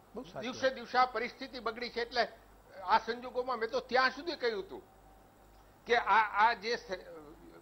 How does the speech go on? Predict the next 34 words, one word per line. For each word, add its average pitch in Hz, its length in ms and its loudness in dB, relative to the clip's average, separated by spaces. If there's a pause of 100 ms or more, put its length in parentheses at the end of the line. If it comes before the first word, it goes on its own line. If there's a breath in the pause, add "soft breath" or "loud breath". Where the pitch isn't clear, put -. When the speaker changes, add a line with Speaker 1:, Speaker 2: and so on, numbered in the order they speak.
(360)
Speaker 2:
જે 175 80 -4
મેડિકલ 185 420 -2
સર્વિસીસ 240 500 -6
છે, - 160 -8
એનો 233 220 -4
હવાલો 208 340 2
એક 233 200 -2
વખત 240 240 -6 (560 soft breath)
આપણી 196 240 -2
સેનાને 294 400 2
સોંપી 202 320 -6
દો. 170 140 -4
એની 214 140 -4
પાસે 262 280 -4
બહુ 294 220 2
મોટું 294 220 -4
infrastructure 208 640 -4
છે, - 120 -14
ઘણું 277 240 -2
કરી 254 180 -2
શકે 202 240 -10
એમ 143 140 -8
છે. - 160 -18 (1200)
કારણ 240 160 2
કે 262 140 -4
discipline 285 720 -6 (340)
પ્રજામાં 240 480 2
નથી, 208 440 -4 (720)
એટલે 240 200 -4
સ્વયં 254 360 -2
શિસ્ત - 400 -6
આવવાની 269 360 2
નથી, 226 260 -6
સ્વયં, 240 380 -2